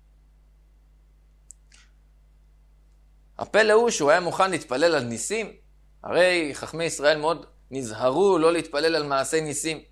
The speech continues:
אפשר לבאר שאצל רבי חנינא זה לא היה נס. אצל רבי חנינא, זה שהשמן מדליק נר, זה היה אצלו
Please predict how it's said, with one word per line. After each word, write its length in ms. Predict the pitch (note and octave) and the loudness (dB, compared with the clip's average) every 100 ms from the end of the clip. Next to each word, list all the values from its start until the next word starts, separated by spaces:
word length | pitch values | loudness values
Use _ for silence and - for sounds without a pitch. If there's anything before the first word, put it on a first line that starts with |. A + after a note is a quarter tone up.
| _ _ _ _ _ _ _ _ - - | _ _ _ _ _ _ _ _ -20 -20
אפשר 260 | - F#3 C3 | -6 -2 0
לבאר 420 | A#2 C#3+ F3+ C#3 - _ _ _ _ _ _ | 2 4 4 2 -6 _ _ _ _ _ _
שאצל 440 | - A#2 - C#3 | -6 -6 -4 -2
רבי 220 | A#2+ A#2+ D3 | 0 0 -2
חנינא 400 | C#3+ F#3 A#3 E3 | -2 -2 -2 0
זה 120 | D#3 | 2
לא 60 | |
היה 180 | E3+ F#3 | 2 2
נס. 480 | G#3 A#3+ - - - _ _ _ _ _ _ _ _ _ _ _ | 2 -2 -4 -10 -14 _ _ _ _ _ _ _ _ _ _ _
אצל 140 | - C3+ | -8 -2
רבי 220 | B2 B2 | -2 -2
חנינא, 460 | C#3+ E3+ A3+ E3+ | -2 -2 0 0
זה 140 | C#3+ G3 | 0 0
שהשמן 680 | G#3 E3+ - A3+ A#3+ F#3+ C3 - _ - | 0 0 4 4 4 0 -4 -14 _ -8
מדליק 440 | B2+ C3+ G3+ - | -6 -2 -4 -2
נר, 400 | G3 A#3 E3+ D3 - _ _ _ _ - | 0 2 2 0 -10 _ _ _ _ -10
זה 160 | C3 | 2
היה 220 | D3 G#3 | 4 6
אצלו 560 | G#3+ - F#3+ F#3+ F#3+ - | 4 -2 -2 0 0 -2